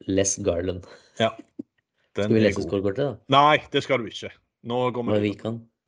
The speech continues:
Speaker 1: Han gikk på tretten over par, da. Han der åttifire slag Garland. Det er jo
Speaker 2: Ja.
Speaker 1: ganske bra, det, da.
Speaker 2: Ja. Nei, nå må vi på spaltene,
Speaker 1: Ja.
Speaker 2: Marius. Eh,
Speaker 1: Ok, greit.
Speaker 2: du,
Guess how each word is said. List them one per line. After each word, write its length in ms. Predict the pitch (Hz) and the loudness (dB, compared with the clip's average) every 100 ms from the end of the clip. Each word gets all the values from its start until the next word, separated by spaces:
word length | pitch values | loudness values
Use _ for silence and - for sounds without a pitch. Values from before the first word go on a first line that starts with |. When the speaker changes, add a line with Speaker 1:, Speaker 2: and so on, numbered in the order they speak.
| _ - | _ -10
Speaker 1:
Han 120 | 117 113 | -2 -2
gikk 180 | 95 | -2
på 100 | - 165 | -4 -4
tretten 420 | - - _ 101 | -2 -4 _ -4
over 200 | 90 98 | -2 0
par, 180 | 104 151 | 0 0
da. 60 | 208 | 0
Han 140 | 120 | -2
der 160 | 107 104 | -2 -2
åttifire 560 | 110 - 123 104 90 | -4 -6 -4 -4 -4
slag 280 | 95 107 104 | -2 -2 -2
Garland. 380 | 98 87 120 185 - _ - | -2 0 0 -4 -8 _ -14
Det 80 | - | -12
er 80 | |
jo 80 | - | -8
Speaker 2:
Ja. 80 | 110 | -6
Speaker 1:
ganske 320 | 98 98 - | -8 -6 -4
bra, 200 | 127 - | -4 -4
det, 140 | 104 117 | -2 -2
da. 80 | - _ _ _ - | -4 _ _ _ -14
Speaker 2:
Ja. 140 | 107 - _ _ _ _ _ _ _ _ _ _ _ _ _ _ _ - | -14 -14 _ _ _ _ _ _ _ _ _ _ _ _ _ _ _ -2
Nei, 140 | 131 147 | -2 0
nå 120 | 147 | -2
må 80 | 151 | -2
vi 60 | 156 147 | -4 -4
på 40 | |
spaltene, 400 | - 107 - 127 | -2 -2 -2 -4
Speaker 1:
Ja. 80 | 131 | -4
Speaker 2:
Marius. 380 | 127 - - _ | -4 -10 -18 _
Eh, 280 | 120 117 117 113 | -14 -12 -6 0
Speaker 1:
Ok, 80 | 113 113 98 _ - | 2 2 0 _ -6
greit. 180 | 104 | -6
Speaker 2:
du, 220 | 113 123 | -6 -10